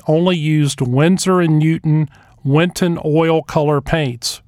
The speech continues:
Further, he famously adhered to a five-color palette of the company's paints, consisting of ivory black,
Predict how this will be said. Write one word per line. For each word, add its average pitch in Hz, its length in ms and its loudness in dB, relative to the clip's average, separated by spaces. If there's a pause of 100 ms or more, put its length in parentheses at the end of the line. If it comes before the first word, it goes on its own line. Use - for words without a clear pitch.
(580)
Further, 160 640 -2
he 143 160 -2
famously 185 800 -2
adhered 156 460 0
to 147 180 0
a 127 100 0
five-color 160 840 -2
palette 147 500 -4
of 135 220 -6
the 143 80 -4
company's 147 560 -4
paints, 131 560 -4 (400)
consisting 160 600 0
of 131 140 2
ivory 170 400 0
black, 160 560 -2